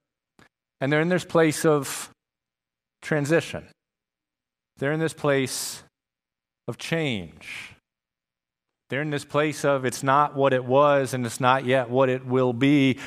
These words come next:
and we don't really know what's going on. And maybe that's <clears throat> significant to some of you this morning, because maybe you're a mom today and, and kind of your story is a story,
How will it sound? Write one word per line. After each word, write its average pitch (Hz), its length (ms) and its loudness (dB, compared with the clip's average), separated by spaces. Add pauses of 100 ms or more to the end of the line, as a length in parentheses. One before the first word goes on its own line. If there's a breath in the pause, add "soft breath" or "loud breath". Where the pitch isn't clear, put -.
(160 loud breath)
and 120 320 2
we 139 180 6
don't 185 220 4
really 156 380 2
know 127 540 2 (920 loud breath)
what's 117 240 -2
going 104 280 -2
on. 87 280 -8 (1120)
And 127 140 -2
maybe 180 260 0
that's - 600 0 (180)
<clears throat> 208 140 2
significant 139 600 2
to 123 80 2
some 127 200 0
of 117 60 0
you 123 120 2
this 117 180 -2
morning, 127 280 2
because 113 360 2 (960 loud breath)
maybe 135 280 4
you're 139 120 6
a 127 60 4
mom 135 340 4
today 117 440 2
and, 113 120 -2
and 120 140 -6
kind 131 240 2
of 110 120 -2
your 113 180 0
story 107 440 2
is 101 140 0
a 104 40 -2
story, 107 520 0